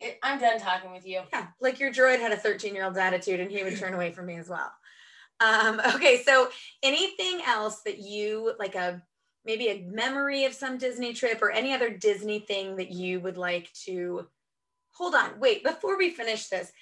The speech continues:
Speaker 2: there is a ride, when I said favorite ride, that you did not mention,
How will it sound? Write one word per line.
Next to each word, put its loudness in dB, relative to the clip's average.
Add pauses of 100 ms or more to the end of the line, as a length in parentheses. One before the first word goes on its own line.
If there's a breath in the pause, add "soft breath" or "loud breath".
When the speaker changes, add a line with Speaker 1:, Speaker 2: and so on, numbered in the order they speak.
(140 soft breath)
Speaker 2:
there 2
is 2
a 4
ride, -2
when -6
I 2
said -4
favorite 0
ride, -2 (280 soft breath)
that 0
you -2
did -4
not 2
mention, -8